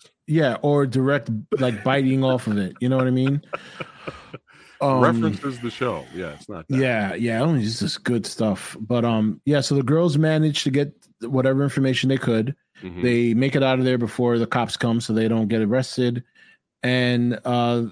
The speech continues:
Speaker 1: they do, during their whole big investigation, they do learn a lot.
Speaker 2: Right.
Speaker 1: And, um, this is where we find out the clue about the music.
Speaker 2: There, I, there it is. There it is. That was the main thing.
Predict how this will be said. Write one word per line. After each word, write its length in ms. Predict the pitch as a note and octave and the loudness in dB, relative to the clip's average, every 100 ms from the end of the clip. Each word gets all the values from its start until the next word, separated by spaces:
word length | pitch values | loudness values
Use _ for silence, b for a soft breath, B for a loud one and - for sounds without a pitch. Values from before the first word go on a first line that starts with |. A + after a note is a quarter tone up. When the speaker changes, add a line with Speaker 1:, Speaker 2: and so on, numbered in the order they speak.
| - | -8
Speaker 1:
they 300 | A#2+ A#2+ D#3 | -4 2 2
do, 320 | D3 D#3 G#3 | 2 4 4
during 340 | C#3 B2 D#3+ E3+ | 2 2 2 2
their 180 | D#3+ C#3+ | 2 2
whole 280 | C#3+ D3+ | 2 2
big 160 | D3 D3+ | 2 2
investigation, 680 | C#3+ C#3 - B2 C#3 C#3+ B2+ | 2 0 -2 -2 0 0 0
they 100 | A#2+ | 0
do 220 | A#2 C3 | 0 0
learn 220 | D3 B2 A2+ | 2 2 2
a 40 | |
lot. 340 | G#2+ G2+ G#2 - _ _ b - | 2 0 -2 -6 _ _ b -14
Speaker 2:
Right. 200 | F#2 E2 | -8 -2
Speaker 1:
And, 480 | C3 C3 B2+ B2+ C#3 | 0 2 2 0 0
um, 280 | C3+ B2+ | 0 0
this 260 | A#2+ D#3 F3+ | 0 0 2
is 160 | G#3 E3+ | 2 4
where 160 | F#3 | 4
we 160 | E3 D#3+ | 2 2
find 380 | - D#3 D#3 D3+ | 0 0 2 2
out 240 | C#3 B2 | 0 -2
the 80 | C3 | -4
clue 260 | - E3 | 0 0
about 300 | D3 B2+ A2+ | 2 0 -2
the 40 | B2 | 0
music. 420 | C3+ D3 G2 E2+ _ _ _ _ _ _ B B _ | 0 0 -2 -6 _ _ _ _ _ _ B B _
Speaker 2:
There, 600 | A2 G2+ D3 D#3+ D3 C3 G2+ | -20 -8 -4 -2 0 0 -2
I, 140 | G2+ G#2 | -6 -6
there 240 | A2+ A2+ | -4 -4
it 80 | F2+ | -6
is. 220 | C#2+ B1+ - | -10 -16 -18
There 160 | E2+ | -16
it 80 | D2 | -16
is. 160 | C2 - | -18 -16
That 160 | G2 | -14
was 140 | G#2+ F#2 | -14 -12
the 80 | G2 | -12
main 340 | E2+ D#2+ D2+ | -12 -14 -16
thing. 300 | - B1+ - | -20 -20 -20